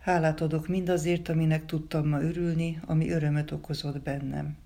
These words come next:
Kérem a Szentlélek segítségét, hogy holnap hűséggel folytatni tudjam a lelki gyakorlat második hetét. Ő formáljon,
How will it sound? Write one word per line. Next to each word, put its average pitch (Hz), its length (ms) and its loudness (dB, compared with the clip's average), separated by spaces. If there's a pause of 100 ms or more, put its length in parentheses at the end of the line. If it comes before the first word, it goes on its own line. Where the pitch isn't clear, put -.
(960)
Kérem 156 380 2
a 147 60 2
Szentlélek 147 640 0
segítségét, 160 920 -2
hogy 156 180 -2
holnap 147 400 2
hűséggel 160 680 0
folytatni 156 680 -2
tudjam 147 400 -2
a 143 60 0
lelki 143 360 -2
gyakorlat 147 680 -4 (760)
második 151 600 -2
hetét. - 680 -8 (1160)
Ő 185 220 2
formáljon, 143 880 0